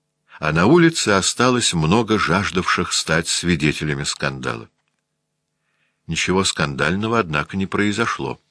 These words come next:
Поэты усаживались на сцене, начинали с чаепития, чем вызвали весёлые реплики из зала,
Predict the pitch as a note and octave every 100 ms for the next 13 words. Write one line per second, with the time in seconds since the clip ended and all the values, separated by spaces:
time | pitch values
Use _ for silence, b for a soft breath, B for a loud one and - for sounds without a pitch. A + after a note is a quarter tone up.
0 | _ _ _ b b b b b b b
1 | b A#2 E3+ E3 C#3+ C3 - F#2+ - F#2
2 | E2 D#2 D2 C#2+ - - - - D#2+ C2+
3 | - - - F2+ G2 A2+ A#2 _ _ b
4 | b b b D2+ D#2+ - G#2+ C3 A2 D2+
5 | - - - D#2 C2+ B1+ F#2+ B2 B2+ B2+
6 | B2+ _ _ _ b b b b - G2
7 | F#2+ F2+ - F#2 F#2 E2 E2+ E2 E2 D2
8 | D2+ - E2+ D#2+ D#2+ D#2+ D#2 D#2 - D#2
9 | D2 B1+ D2 D2